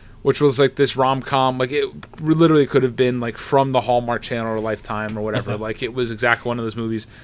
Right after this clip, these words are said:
Speaker 1: It's a Netflix original. I think that came out in twenty twenty, but then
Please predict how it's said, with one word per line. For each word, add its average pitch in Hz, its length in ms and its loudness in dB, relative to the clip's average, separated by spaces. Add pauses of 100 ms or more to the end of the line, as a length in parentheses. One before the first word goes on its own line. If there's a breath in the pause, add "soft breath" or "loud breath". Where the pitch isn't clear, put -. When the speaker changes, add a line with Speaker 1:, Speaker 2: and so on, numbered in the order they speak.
(120 loud breath)
Speaker 1:
It's - 120 -16
a 139 40 -2
Netflix 160 340 0
original. 135 320 4
I 127 40 0
think 113 220 -4
that 131 240 0
came 143 180 -4
out 135 120 0
in 123 60 -10
twenty 120 280 -4
twenty, 117 580 -2 (400 loud breath)
but 127 140 0
then 139 260 4